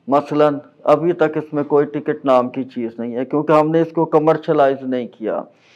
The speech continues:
हमने इसको अपनी कमाई का ज़रिया नहीं बनाया department ने,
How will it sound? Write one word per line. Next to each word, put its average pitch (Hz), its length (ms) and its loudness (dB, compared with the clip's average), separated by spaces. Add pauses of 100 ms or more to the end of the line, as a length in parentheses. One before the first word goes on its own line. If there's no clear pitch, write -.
(140)
हमने 165 280 2
इसको 156 320 0 (400)
अपनी 147 340 0
कमाई 147 400 2
का 156 160 0
ज़रिया 147 300 -2
नहीं 147 220 -2
बनाया 113 440 0
department 113 640 -2
ने, 104 180 -12